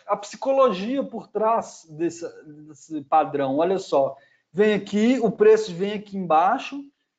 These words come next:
e os compradores, os, os bulls, empurram pra cima o preço,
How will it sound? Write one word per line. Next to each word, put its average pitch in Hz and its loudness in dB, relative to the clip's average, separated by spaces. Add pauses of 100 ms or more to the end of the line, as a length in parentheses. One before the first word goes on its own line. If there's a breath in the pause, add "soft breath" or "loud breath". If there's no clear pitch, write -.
(180)
e 269 0
os - -14 (1160)
compradores, 214 4
os, 185 -8 (100)
os 165 -10
bulls, 220 -6
empurram 240 0
pra 175 2
cima 165 -10
o 151 -10
preço, 202 -4